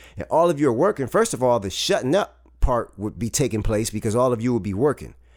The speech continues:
There would be no just four people talking about bullshit while one person's working out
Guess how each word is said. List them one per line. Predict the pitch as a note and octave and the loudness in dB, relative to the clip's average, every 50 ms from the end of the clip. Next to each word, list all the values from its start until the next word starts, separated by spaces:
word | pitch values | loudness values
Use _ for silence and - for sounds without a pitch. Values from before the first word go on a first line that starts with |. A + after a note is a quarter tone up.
| - - - - - - - | -20 -20 -20 -20 -20 -14 -4
There | - A#2+ B2+ A#2+ | 0 2 2 4
would | G#2+ C3 F#3+ F3+ A#2+ | 4 4 2 2 2
be | C3+ C3 B2 | 2 2 2
no | B2 A#2+ A2+ A2+ A2 G#2+ G#2+ G2+ - - - _ _ _ - - - | 2 2 4 4 4 2 0 -2 -6 -12 -20 _ _ _ -20 -10 -2
just | - C#3 B2+ A#2 - - - - _ _ _ - - - | 0 2 2 2 2 0 -4 -8 _ _ _ -20 -8 -2
four | - D#3+ D#3 D3 | 2 2 2 4
people | - D3 C#3 B2 B2+ | 2 0 0 -2 -2
talking | - C#3+ C3+ C3 B2+ A#2+ A#2 | 0 2 2 2 2 0 -2
about | A2+ G2 A#2+ A#2+ A#2 A#2 A2+ - - - _ _ _ _ _ - - | 0 0 2 2 2 2 0 -4 -8 -20 _ _ _ _ _ -8 -2
bullshit | A#2+ C#3 D3+ D#3 C#3 A#2 - - A2+ G2+ F#2 - - - - - - - | 2 2 4 4 2 0 0 0 0 -2 -2 -4 -10 -20 -20 -20 -10 -4
while | - A2 A#2 A2 G2+ F#2+ F#2 | 0 2 2 2 2 0 0
one | G#2+ C#3 C#3 B2 | 0 0 0 2
person's | - B2 A#2 A2 - - G#2+ F#2+ | 0 0 0 0 -2 -4 -6 -4
working | F#2 A2+ B2 A2+ - A2+ A2 | -2 0 0 0 0 -2 -2
out | A2+ A2+ A2 G#2 - - | 0 0 -2 -2 -4 -8